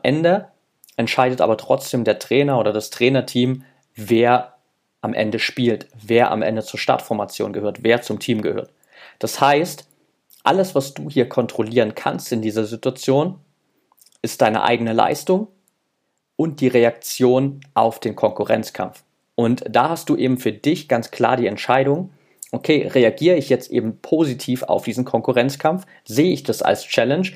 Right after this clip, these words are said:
Betrachte ich das als Möglichkeit, weiter zu wachsen und besser zu werden?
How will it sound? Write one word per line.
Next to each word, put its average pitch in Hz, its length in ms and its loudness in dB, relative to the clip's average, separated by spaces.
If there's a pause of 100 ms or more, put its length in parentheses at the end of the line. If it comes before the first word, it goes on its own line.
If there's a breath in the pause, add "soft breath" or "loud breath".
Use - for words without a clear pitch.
(160 loud breath)
Betrachte - 460 -2
ich - 160 -2
das - 160 -4
als - 200 0
Möglichkeit, 113 540 -2
weiter 107 260 0
zu - 220 -4
wachsen - 300 -4
und - 160 -8
besser - 300 0
zu 95 180 -4
werden? 120 400 0